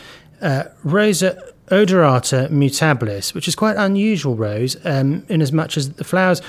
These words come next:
rather than being particularly big and showy, in this case are quite,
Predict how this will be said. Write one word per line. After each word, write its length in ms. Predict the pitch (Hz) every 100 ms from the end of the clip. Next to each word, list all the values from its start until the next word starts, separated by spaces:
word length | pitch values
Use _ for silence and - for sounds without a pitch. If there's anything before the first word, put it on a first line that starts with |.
| - -
rather 200 | 190 202
than 140 | 185 151
being 260 | 165 156
particularly 420 | - - 185 151
big 180 | 135 156
and 140 | 131 117
showy, 440 | 123 107 104 123
in 100 | 135
this 180 | 180 -
case 320 | - 113 110
are 40 |
quite, 340 | 165 - 170